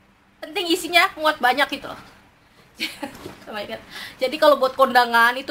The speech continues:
berkatnya masuk banyak, nggak usah yang mahal-mahal gitu. <laughs> Aduh. Seperti ini.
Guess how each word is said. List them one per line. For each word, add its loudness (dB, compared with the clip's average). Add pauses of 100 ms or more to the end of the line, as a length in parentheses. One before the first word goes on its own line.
berkatnya 0
masuk 2
banyak, 0
nggak 0
usah 0
yang -2
mahal-mahal 4
gitu. -8 (960)
<laughs> -20
Aduh. -10 (1600)
Seperti -20
ini. -14